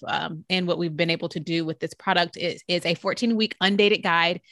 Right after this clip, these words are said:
It's purposely undated because I don't believe that we should only care about making plans in January. You can pick it up any day of the week, any part of the year, and get started.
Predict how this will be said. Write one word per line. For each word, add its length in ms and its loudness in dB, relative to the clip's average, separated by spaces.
It's 180 -6
purposely 460 0
undated 440 4
because 320 -2
I 120 2
don't 160 0
believe 300 0
that 180 2
we 80 -4
should 140 -10
only 180 -4
care 180 -2
about 400 2
making 280 -4
plans 380 -4
in 120 -2
January. 600 2
You 100 -2
can 160 0
pick 160 2
it 80 4
up 140 4
any 220 2
day 180 4
of 80 2
the 100 -4
week, 280 -2
any 480 2
part 180 6
of 60 2
the 80 0
year, 140 -4
and 140 0
get 120 2
started. 580 2